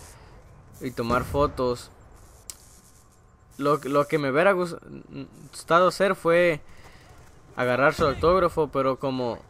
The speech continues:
pues, eh, lo, no, ellos no salen, nomás se van para sus lockers, entonces no pude.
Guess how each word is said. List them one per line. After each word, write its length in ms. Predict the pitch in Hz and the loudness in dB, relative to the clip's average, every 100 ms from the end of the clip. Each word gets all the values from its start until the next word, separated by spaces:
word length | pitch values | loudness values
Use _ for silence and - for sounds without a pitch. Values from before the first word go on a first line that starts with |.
| 95 92 - - | -20 -20 -20 -14
pues, 220 | 131 - | -12 -6
eh, 160 | 139 123 | -6 -6
lo, 180 | 120 127 | -8 -6
no, 280 | 135 160 | -4 -2
ellos 240 | 151 165 185 | 0 0 2
no 140 | 160 | 0
salen, 340 | - 185 190 165 | 2 4 4 2
nomás 260 | 143 143 | 2 0
se 60 | 156 | 0
van 220 | 147 151 | -2 0
para 200 | 151 135 | 0 0
sus 380 | - 135 127 117 | -4 -8 -8 -2
lockers, 560 | 147 160 147 139 - - | 0 0 0 -8 -8 -16
entonces 600 | 117 123 135 139 123 - | -10 -8 -6 -8 -10 -12
no 200 | 117 120 | -12 -12
pude. 420 | 120 151 139 127 | -4 -4 -2 -6